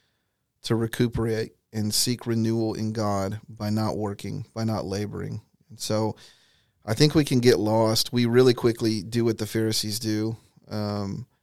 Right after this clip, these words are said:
which is to begin to try to fence that in. Well, is it Saturday, which was the original Sabbath day, or is it Sunday because the early church worshipped on the first day of the week? And so now do we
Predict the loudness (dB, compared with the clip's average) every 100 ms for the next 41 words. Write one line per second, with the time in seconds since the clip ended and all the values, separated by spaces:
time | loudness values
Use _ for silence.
0 | _ _ _ -2 0 0 0 -2 -2 0
1 | 0 2 0 0 -4 -2 0 0 -2 -2
2 | -4 -6 _ _ _ _ -12 -4 -2 2
3 | 2 2 0 0 0 -2 -2 -6 _ -12
4 | -8 -4 -4 -4 -8 _ -8 -4 -4 -2
5 | -2 0 0 -2 -6 -6 -6 -4 -4 -4
6 | 0 0 0 -2 -4 -6 -8 -6 -6 -6
7 | -6 -8 -10 -14 _ _ -4 -2 0 0
8 | -2 -2 -6 -14 _ _ _ _ _ 2
9 | 4 6 4 0 -2 -2 -4 -2 -2 -4
10 | -4 -8 -8 -10 -10 -4 -2 -2 -2 -4
11 | -4 -6 -6 -6 -8